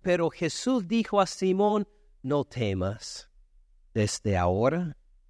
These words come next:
serás pescador de hombres." Pero él es pecador. ¿Cómo va a ser pescador de hombres, uno que sigue a Jesús?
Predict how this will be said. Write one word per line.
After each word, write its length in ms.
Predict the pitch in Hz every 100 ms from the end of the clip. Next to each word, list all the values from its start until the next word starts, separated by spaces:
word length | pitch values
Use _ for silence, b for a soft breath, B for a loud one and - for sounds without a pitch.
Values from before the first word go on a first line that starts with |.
| - _ -
serás 440 | - 98 101 -
pescador 720 | - 110 - - 82 95 95
de 160 | 76 71
hombres." 720 | 87 82 - - - - - _ _ _ _ _ _ _
Pero 300 | 185 175 175
él 160 | 208 285
es 260 | 277 - - _
pecador. 1120 | 240 285 - 269 302 320 320 311 233 127 101 _ _ _ _ _ _ _ _ _ _
¿Cómo 320 | - 269 294 247
va 200 | 247 240
a 60 |
ser 520 | - 247 247 240 180 _ _ _ _ -
pescador 800 | 208 220 - - 175 170 220 196
de 300 | 196 - _
hombres, 640 | 240 294 285 233 135 131
uno 200 | 202 247
que 240 | 247 220 185
sigue 640 | - - 285 311 220 190
a 200 | 170 202
Jesús? 1120 | - 190 - - 311 311 220 - - - -